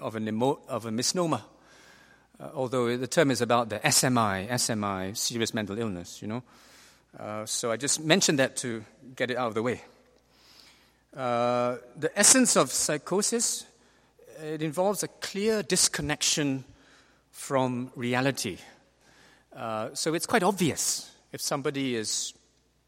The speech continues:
uh, clearly psychotic or what we call floridly psychotic. It's not that hard to pick up, uh, because they don't seem to be in touch with what's really going on.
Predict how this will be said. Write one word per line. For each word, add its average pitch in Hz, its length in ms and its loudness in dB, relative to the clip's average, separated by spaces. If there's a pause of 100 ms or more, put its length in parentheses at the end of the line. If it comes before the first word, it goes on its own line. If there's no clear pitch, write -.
(280)
uh, 113 300 -16
clearly 156 440 0
psychotic 123 680 -4
or 117 100 -10
what 113 100 -6
we 120 80 -8
call 110 520 -4 (340)
floridly 139 800 2
psychotic. 113 720 -4
It's - 400 -8 (300)
not 202 500 0
that 156 160 2
hard 135 420 -4
to 135 60 -8
pick - 220 -6
up, - 320 -6 (840)
uh, 120 140 -18
because 120 480 -6 (680)
they 143 460 -2
don't 156 320 0
seem 160 400 4
to 143 160 -2
be 139 180 2
in 131 100 2
touch - 380 -2
with - 200 -6
what's 131 200 -2
really 135 220 2
going 127 300 2
on. 104 180 -2